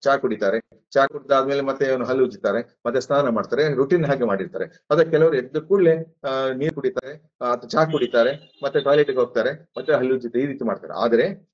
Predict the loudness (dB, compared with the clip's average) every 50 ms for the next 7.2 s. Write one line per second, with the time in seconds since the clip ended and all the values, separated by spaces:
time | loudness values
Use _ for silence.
0 | _ _ -10 -8 -8 -8 -8 -10 -6 0 2 2 2 2 2 0 0 0 0 0
1 | -2 -2 _ -12 -20 _ _ _ -20 -20 -18 -20 -18 -8 -2 -2 -2 -2 -2 -6
2 | -6 -4 -2 -2 0 0 0 -2 -4 -4 -4 -4 -2 -2 -4 -4 -6 -6 -8 -6
3 | -6 -6 -4 -2 -4 -2 0 0 2 2 4 2 2 0 -2 -10 _ _ _ -6
4 | 0 2 2 2 2 -2 -4 -4 -4 -6 -6 -6 -4 -4 -2 -2 -2 -4 -6 -8
5 | -12 -20 _ _ _ _ _ _ _ _ _ _ _ -4 -2 -2 -2 0 2 2
6 | 4 4 4 4 4 4 2 2 -2 -4 -4 -4 -4 -2 0 2 2 2 2 0
7 | -2 -8 -12